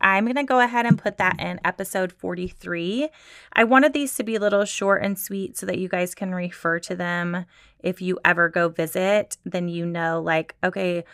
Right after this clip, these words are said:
on episode forty-two, Natty talked about her two nights in Paris. So I'll recap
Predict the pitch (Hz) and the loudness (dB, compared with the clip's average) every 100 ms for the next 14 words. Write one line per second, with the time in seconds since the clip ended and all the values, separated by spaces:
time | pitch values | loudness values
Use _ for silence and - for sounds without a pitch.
0 | - - - 185 165 _ 196 - 202 180 | -20 -2 0 0 -2 _ 0 2 0 0
1 | 180 175 175 175 170 165 160 160 - 160 | -2 -4 -4 -4 -2 0 0 -2 -2 -4
2 | - 160 151 160 175 160 160 - 175 151 | -4 -4 -2 -2 -2 -2 -4 -6 -6 -6
3 | - - 165 - - - 170 - 180 170 | -8 -10 -10 -6 -4 -4 -6 -2 4 4
4 | 160 _ _ - 233 254 277 - - 196 | 2 _ _ 6 6 6 -2 0 6 6